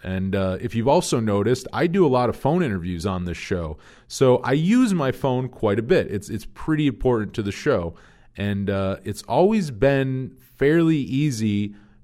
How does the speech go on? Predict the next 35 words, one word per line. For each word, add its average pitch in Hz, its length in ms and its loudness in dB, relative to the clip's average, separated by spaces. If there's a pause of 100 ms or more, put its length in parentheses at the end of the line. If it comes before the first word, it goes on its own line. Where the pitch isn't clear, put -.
(120)
to, 107 340 0
uh, 101 120 2
hook 123 180 2
up 139 200 0
to, 110 520 0
to 110 280 0
a, 98 300 2
uh, 92 40 -2
mixing 113 420 0
board 98 460 4 (280)
and 101 160 -2
just 95 200 0
do 107 140 4
that 101 220 2
way. 80 280 -8
Like, 98 240 -2
literally, 127 600 6
like, 104 240 2
one 120 320 0
cable 101 360 -2
I 85 120 -8
need. 69 280 -14
An 117 120 -4
R 135 120 6
C 139 260 0
A 131 140 6
to 127 180 -2
an 113 100 -4
eighth 123 220 0
inch, 113 380 -4
and 98 380 -6
I 123 100 4
would 120 160 4
be 110 120 -2
good. 92 340 -4